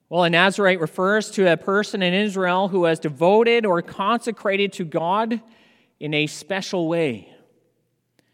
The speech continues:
We read about the Nazarite vow in Numbers six. And any person in Israel, male or female,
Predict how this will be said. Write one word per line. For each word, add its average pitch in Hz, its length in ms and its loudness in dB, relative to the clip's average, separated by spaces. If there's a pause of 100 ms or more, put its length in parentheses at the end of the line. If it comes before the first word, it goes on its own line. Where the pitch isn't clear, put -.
(480)
We 127 120 -10
read 151 220 -8
about 151 260 -2
the 143 80 -4
Nazarite 147 560 -2
vow 151 400 0
in 135 140 -4
Numbers 135 340 -6
six. - 680 -8 (1160)
And 147 220 -2
any 262 200 0
person 269 360 -2
in 160 140 2
Israel, 156 420 2
male 208 280 0
or 240 120 -2
female, 175 640 -2